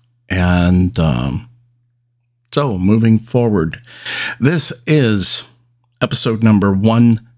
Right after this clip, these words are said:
ninety-six. Are you fucking kidding me? Clarence Thomas took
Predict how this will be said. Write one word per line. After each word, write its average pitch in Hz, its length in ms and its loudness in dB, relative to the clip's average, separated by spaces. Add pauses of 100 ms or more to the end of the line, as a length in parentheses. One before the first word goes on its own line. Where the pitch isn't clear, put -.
(100)
ninety-six. 101 1300 -2 (1000)
Are 117 100 0
you 135 220 2
fucking 123 680 -2
kidding 113 420 2
me? 139 300 2 (920)
Clarence 139 580 0
Thomas 123 640 0
took 131 300 -4